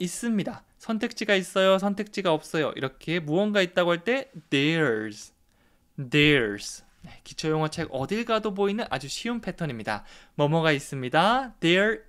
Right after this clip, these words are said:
is인데 줄여서 there's. 다른 선택, other option. 이게 없다고 얘기하고 있죠.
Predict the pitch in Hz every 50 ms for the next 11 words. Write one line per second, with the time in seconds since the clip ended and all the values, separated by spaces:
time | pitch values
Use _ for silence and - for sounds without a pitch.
0 | _ _ 156 175 190 202 202 202 - 208 202 202 196 240 240 240 - - 135 123
1 | 117 123 - 190 262 302 - _ _ _ - 151 135 139 143 139 139 117 107 107
2 | 104 - - - - - _ _ _ _ _ _ _ - - - - _ _ _
3 | - - 160 165 170 190 226 240 254 247 233 - - 233 220 214 - 139 110 -
4 | - _ _ _ _ _ _ _ _ _ _ - 165 180 190 202 202 190 214 208
5 | 208 214 214 208 - _ _ 143 143 151 156 151 - - - - 117 104 98 -
6 | _ _ _ _ _ _ _ - 165 160 214 214 208 214 - _ _ _ - 156
7 | 180 - - - 233 226 220 214 180 160 151 - 139 123 117 113 113 - - 220
8 | 269